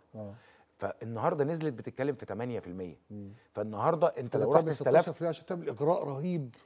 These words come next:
Speaker 2: لا، ما، ما كانت،
Speaker 1: عشان
Speaker 2: أنت ما
Speaker 1: يجيلك.
Speaker 2: كنتش بتستلف بالستاشر، هو ده كان السوق السنوي. فأنت
Speaker 1: آه.
Speaker 2: ما كنت، فأنت لو كنت رحت استلفت كنت هدفع ستاشر على الدولار.
Speaker 1: آه.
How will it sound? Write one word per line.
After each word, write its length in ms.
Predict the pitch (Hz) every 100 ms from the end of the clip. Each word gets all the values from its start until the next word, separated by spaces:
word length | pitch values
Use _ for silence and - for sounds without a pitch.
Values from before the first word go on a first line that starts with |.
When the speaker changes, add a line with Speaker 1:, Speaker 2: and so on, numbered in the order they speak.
| -
Speaker 2:
لا، 180 | 127 131
ما، 200 | 131 120 - -
ما 160 | 117
كانت، 140 | 120 151
Speaker 1:
عشان 120 | 170
Speaker 2:
أنت 140 | 156
ما 40 | 143
Speaker 1:
يجيلك. 120 | -
Speaker 2:
كنتش 160 | 120 117
بتستلف 360 | 120 - 139
بالستاشر، 440 | 110 - - 101 101
هو 80 |
ده 100 | 113
كان 140 | 120 139
السوق 200 | - 135
السنوي. 360 | - - 82 71
فأنت 120 | 127
Speaker 1:
آه. 140 | 139 139
Speaker 2:
ما 60 |
كنت، 160 | 120 - - -
فأنت 220 | - 123
لو 120 | 123 117
كنت 220 | 170 196
رحت 140 | -
استلفت 360 | - 147 190 -
كنت 140 | -
هدفع 280 | 117 170 143
ستاشر 480 | - 123 107 92 95
على 80 | 127
الدولار. 220 | 131
Speaker 1:
آه. 40 | 120